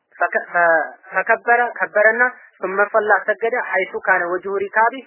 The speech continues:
ግመሉ ወደ ዞረችበት አቅጣጫ ከዛም በኋላ ያለውን ሰገደ ማለት ነው። መጀመሪያ ላይ ግን ለተክቢረቱል ኢሕራም ወደ ምን ዙሯል? ወደ ምን ዙሯል?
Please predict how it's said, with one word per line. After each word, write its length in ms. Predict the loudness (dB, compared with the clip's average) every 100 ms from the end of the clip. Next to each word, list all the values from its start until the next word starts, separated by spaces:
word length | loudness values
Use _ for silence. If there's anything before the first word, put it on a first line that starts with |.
| _ _ -8
ግመሉ 280 | -2 0 2
ወደ 180 | 0 -2
ዞረችበት 540 | -6 -6 -6 -8 -6 -2
አቅጣጫ 380 | -2 -2 -4 -4
ከዛም 300 | -6 -4 -4 0
በኋላ 200 | 0 0
ያለውን 320 | 0 -2 -4 _ _ _ _ _ _ _ _ _ _
ሰገደ 420 | -10 -10 -8 -10 -8
ማለት 260 | -12 -18
ነው። 120 | _ _ _ _
መጀመሪያ 400 | -12 -6 0 2 2
ላይ 120 | 2
ግን 120 | 0
ለተክቢረቱል 560 | -4 -6 -8 -6 -6 -8
ኢሕራም 280 | -2 -2 0
ወደ 140 | -4
ምን 140 | -4 -4
ዙሯል? 280 | -6 -6 -8 _ _ _ _ _ _ _ _ _ _ -14
ወደ 100 | -10
ምን 140 | -8 -8
ዙሯል? 240 | -6 -6